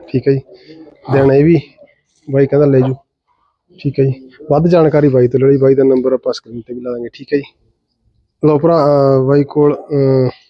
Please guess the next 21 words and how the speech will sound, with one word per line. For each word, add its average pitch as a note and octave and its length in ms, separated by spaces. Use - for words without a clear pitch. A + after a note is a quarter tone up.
ਦੋ C#3+ 260
ਗਾਵਾਂ। C3+ 280
ਠੀਕ C#3 120
ਹੈ D#3 40
ਜੀ, D3+ 80
ਦੋਨੇ D3+ 240
ਸੂਣ C3 240
ਵਾਲੀਆਂ। C3+ 300
ਰੇਟ C#3+ 260
ਬਾਈ C#3 200
ਜੀ C#3 100
ਕਹਿੰਦੇ D#3 180
ਫੋਨ B2+ 280
ਤੇ। C#3 180
ਠੀਕ C#3 200
ਹੈ C#3+ 60
ਜੀ, C#3 80
ਚੈੱਕ C3 200
ਕਰ C3 120
ਸਕਦੇ C#3 180
ਭਰਾ। D3 160